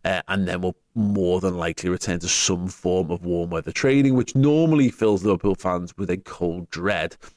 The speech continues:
'cause Liverpool tend to come back from warm weather training camps in really bad form. Um, but fingers crossed that is not the case. Uh, but obviously it is currently the eleventh, uh, of January. Our next game now is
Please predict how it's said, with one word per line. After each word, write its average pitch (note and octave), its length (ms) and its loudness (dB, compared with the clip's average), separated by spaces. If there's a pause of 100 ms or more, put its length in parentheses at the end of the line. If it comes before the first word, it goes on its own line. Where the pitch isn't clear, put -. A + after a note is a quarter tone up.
(120)
'cause E2 140 -6
Liverpool E2+ 320 -2
tend E2 340 -6
to E2 80 -14
come E2+ 140 -6
back E2+ 180 -4
from D#2+ 120 -8
warm E2+ 180 -4
weather D2+ 160 -6
training F2+ 320 -2
camps D#2 340 -6 (580)
in F2 160 -4
really D#2+ 240 -4
bad E2 200 -6
form. E2 260 -4 (300)
Um, F#2 320 0
but - 200 -6
fingers G#2 280 0
crossed F#2 200 -2
that - 140 -2
is F2 100 -6
not F#2+ 380 -2
the - 80 -4
case. G#2 340 0 (320)
Uh, F2+ 180 0
but F2+ 120 0
obviously F#2 320 -2
it G2 100 2
is F#2 120 0
currently G2+ 280 2
the E2+ 120 -2
eleventh, F2 680 -4
uh, E2 320 -4
of E2+ 200 -6
January. E2+ 600 -2 (600)
Our G2 140 0
next - 760 -2
game F2 340 -2
now F2+ 380 -2
is F#2+ 260 -2